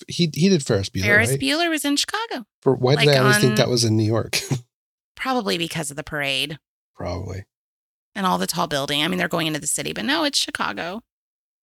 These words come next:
Speaker 2: Takes place, like, they live in a suburb and then they go
Speaker 1: Mm.
Speaker 2: into the city.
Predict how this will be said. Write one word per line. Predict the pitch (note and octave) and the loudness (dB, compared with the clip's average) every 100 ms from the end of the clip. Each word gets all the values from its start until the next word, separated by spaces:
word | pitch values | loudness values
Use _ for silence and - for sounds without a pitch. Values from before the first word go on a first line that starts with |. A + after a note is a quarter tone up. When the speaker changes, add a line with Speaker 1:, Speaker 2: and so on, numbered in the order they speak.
| _ _ _ _ | _ _ _ _
Speaker 2:
Takes | - G3 - | -6 -4 -2
place, | G3 F#3+ F3 - | 2 2 2 0
like, | E3+ - | -2 -2
they | F#3 F#3 | 0 0
live | F#3+ F3+ | 0 0
in | F3 | -2
a | |
suburb | D#3 - D#3 D3+ D#3+ E3+ - _ | -2 -4 -4 -4 -6 -8 -16 _
and | F3+ D#3+ | -10 -6
then | D#3 | -4
they | D3+ | -2
go | D#3 C#3+ | 0 0
Speaker 1:
Mm. | |
Speaker 2:
into | C#3 C#3+ D3+ | -2 -8 -8
the | |
city. | D#3+ - A#2+ B2 | -6 -6 -8 -12